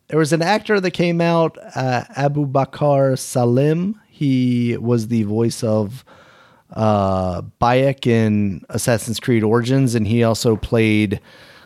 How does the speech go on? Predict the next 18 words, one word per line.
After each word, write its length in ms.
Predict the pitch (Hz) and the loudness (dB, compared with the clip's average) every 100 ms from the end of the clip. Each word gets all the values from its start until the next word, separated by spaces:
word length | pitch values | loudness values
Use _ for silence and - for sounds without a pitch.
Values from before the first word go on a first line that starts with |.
| _ - | _ -4
I 40 | |
guess, 220 | 143 - | -2 0
like, 200 | 196 - | -2 0
the 80 | 110 | -4
father 500 | - 110 117 160 175 | -2 0 2 2 0
character 800 | - 175 180 - 170 185 180 175 | -2 -2 -2 -2 -2 -2 -2 -2
in 320 | 156 175 170 | -2 -2 0
the, 580 | 170 165 160 156 147 147 113 | 0 0 0 0 -2 -4 -4
the 100 | 127 120 120 - | -4 -4 -8 -10
Raised 340 | 120 131 135 135 | -2 0 0 0
by 140 | 131 | 0
Wolves, 680 | 110 113 127 143 151 - - | 2 2 0 -2 -4 -6 -4
the 100 | 147 | -2
series 800 | 139 151 147 151 156 156 - - - | 0 0 0 0 0 -2 -4 -6 -2
on 220 | 139 131 | 0 0
H 240 | 135 - | -2 -2
B 180 | 139 135 | 0 2
O. 320 | 139 143 139 | 2 2 -2